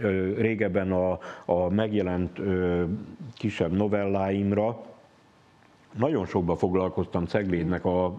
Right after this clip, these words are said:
a múltjával, ö, helytörténetével. Sőt, sőt annyira, hogy, ö, éppen a múltkor egy beszélgetés során elárultam, hogy ha doktor Kürti György, Gyuri nem, ö, fogott volna bele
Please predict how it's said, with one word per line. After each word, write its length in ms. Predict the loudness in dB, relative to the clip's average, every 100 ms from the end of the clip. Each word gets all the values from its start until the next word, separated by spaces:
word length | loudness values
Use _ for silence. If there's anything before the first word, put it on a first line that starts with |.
| -2
a 120 | 0
múltjával, 760 | 2 0 0 -2 2 2 0 -4 -14 -16 -18 -10
ö, 340 | -2 0 2 0
helytörténetével. 1200 | 0 0 0 0 -2 -2 -2 -2 -2 -2 0 -4 -6 -12
Sőt, 420 | 0 0 0 -6 -14
sőt 300 | -2 0 0
annyira, 720 | 0 0 2 0 2 0 0 -10 -20
hogy, 460 | -4 0 2 2 2
ö, 160 | 2 0 -4 -14 -10
éppen 320 | -2 0 0 0
a 40 |
múltkor 440 | 2 2 0 0
egy 120 | 2 2
beszélgetés 640 | 0 0 0 0 -2 -4
során 420 | 0 0 0 -2 -6 -12
elárultam, 720 | -2 0 0 0 0 0 -2
hogy 220 | 0 -2 -2
ha 420 | -2 0 -2 -4 -14 -12
doktor 400 | -4 -4 0 -2
Kürti 400 | 0 -2 0 -2
György, 380 | 0 0 0 -6 -20 -20 -4
Gyuri 400 | 0 2 0 -2 -12 -4
nem, 460 | 0 0 0 -4 -6
ö, 340 | -2 0 2 0
fogott 400 | 2 2 2 -2
volna 460 | 2 2 2 0 2
bele 500 | 2 2 0 0